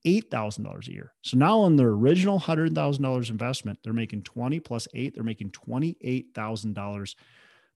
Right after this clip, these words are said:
per year, twenty-eight percent. Do that one more time. You know, now we're into thirties, maybe in-, even into the forties.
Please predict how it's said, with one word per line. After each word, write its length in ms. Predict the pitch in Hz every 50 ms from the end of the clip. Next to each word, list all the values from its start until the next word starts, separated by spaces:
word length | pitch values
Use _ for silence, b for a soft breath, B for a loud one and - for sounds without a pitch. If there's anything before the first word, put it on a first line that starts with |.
| _
per 240 | - - 175 170 165
year, 680 | 156 147 147 170 214 240 180 139 127 123 127 127 - _ _
twenty-eight 600 | - - - 151 170 170 175 165 160 151 151 -
percent. 540 | - - 127 120 - - 120 110 101 98 - _ _ _ _ _ _ _ _ _ _ _ _ 117
Do 200 | 110 135 156 165
that 260 | 151 147 135 - -
one 340 | 127 120 117 131 139 143 147
more 260 | 139 135 131 131 127
time. 600 | 120 - - 123 123 120 123 135 160 185 202 - _ _ _ _ _ _ _ _ _ _ _ _ _ _ _ _ _ - -
You 160 | - 131 120
know, 160 | 123 127 123 - _ -
now 200 | 113 113 131 131
we're 200 | 127 127 127 123
into 400 | 120 - 127 127 117 110 110 104
thirties, 580 | 95 - - - 135 139 143 147 156 151 147 147 -
maybe 280 | 110 107 98 101 101
in-, 100 | 98 101
even 300 | 98 95 110 104 104 101
into 160 | 95 95 90 90
the 80 | 90
forties. 640 | - - - 143 147 151 151 147 147 147 147 143 -